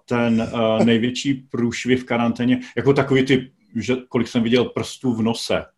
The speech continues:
jo, během webinářů. A kolik jsem viděl jako, eh,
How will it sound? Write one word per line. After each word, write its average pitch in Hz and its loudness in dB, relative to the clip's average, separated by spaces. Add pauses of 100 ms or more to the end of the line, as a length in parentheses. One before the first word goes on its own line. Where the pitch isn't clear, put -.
(160)
jo, 95 -4
během 104 2
webinářů. 98 0 (640)
A 110 4 (200)
kolik 120 4
jsem 123 2
viděl 123 2
jako, 123 2 (440)
eh, 107 4